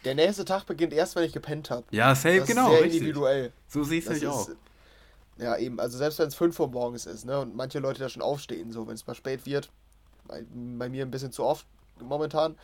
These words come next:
Speaker 1: ähm,
Speaker 2: <laughs>
Speaker 1: dann sag ich trotzdem noch zu meinem Bruder, wenn wir pennen gehen, dann bis morgen. Wenn ich das überhaupt
Speaker 2: Ja, ja.
Speaker 1: sag, eigentlich nicht. Aber wenn, wenn man's dann irgendwie mal in der Situation ist, dann sag ich bis morgen,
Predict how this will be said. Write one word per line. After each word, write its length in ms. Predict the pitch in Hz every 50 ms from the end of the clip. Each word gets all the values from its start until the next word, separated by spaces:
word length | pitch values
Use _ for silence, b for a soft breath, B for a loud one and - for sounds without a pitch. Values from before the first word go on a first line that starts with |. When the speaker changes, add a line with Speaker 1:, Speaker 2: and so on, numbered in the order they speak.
| B B B B B B -
Speaker 1:
ähm, 380 | 107 127 131 131 135 139 131 120
Speaker 2:
<laughs> 140 | 120 - -
Speaker 1:
dann 260 | 127 127 127 135 135 120
sag 160 | 120 135 139
ich 60 | 135
trotzdem 340 | 139 - 165 156 - 147 127
noch 120 | 123 131 127
zu 140 | - -
meinem 180 | 127 127 127 123
Bruder, 280 | 120 123 131 135 135 131
wenn 100 | 127 127
wir 100 | 131 127
pennen 280 | - 135 127 131 127
gehen, 220 | 123 131 131 127 123
dann 140 | 131 127
bis 120 | 123 123 117
morgen. 400 | 135 131 139 147 127 - - - _ - -
Wenn 120 | - -
ich 80 | 117 110
das 120 | - -
überhaupt 220 | 107 107 120 107 92
Speaker 2:
Ja, 80 | 90
ja. 220 | 98 92 92 90 127
Speaker 1:
sag, 100 | - - -
eigentlich 300 | - 123 127 123 127 113
nicht. 280 | 123 139 151 151 - B B B B B
Aber 420 | - - 120 127 127 127 123 101 - - - -
wenn, 300 | - 139 151 151 147 135 123
wenn 120 | 139 139
man's 180 | 143 147 135 -
dann 160 | - 139 120
irgendwie 280 | 113 135 139 139 139 135
mal 320 | 131 131 131 127 113 104
in 100 | 104 123
der 100 | 131 135 123
Situation 460 | 127 123 139 131 117 - 123 123 117
ist, 140 | 131 143 -
dann 80 | 131 123
sag 120 | 127 131 127
ich 60 | 120
bis 140 | 131 120 123
morgen, 360 | 123 127 139 151 165 165